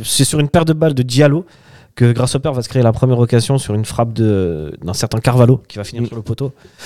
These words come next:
Speaker 1: Grasshopper n'avait rien montré, euh, Servette non plus, mais Servette était un peu plus entreprenant, avait plus la balle, euh, et c'était, euh, il y avait une domination, domination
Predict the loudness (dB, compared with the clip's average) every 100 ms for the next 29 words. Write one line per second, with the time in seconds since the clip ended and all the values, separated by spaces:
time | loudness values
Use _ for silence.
0 | -18 -18 -20 -2 2 4 4 2 2 2
1 | 4 4 4 4 6 6 4 2 -4 -14
2 | -4 0 2 2 0 2 2 2 2 0
3 | -2 -2 -2 -2 -4 -2 -2 0 2 2
4 | 0 -2 -6 -6 0 0 2 0 0 -4
5 | -4 -6 -8 -12 -12 -12 _ -12 -8 -8
6 | -6 -6 -6 -12 -10 -2 2 4 4 2
7 | -2 -2 -4 -6 -10 0 4 6 4 2
8 | -4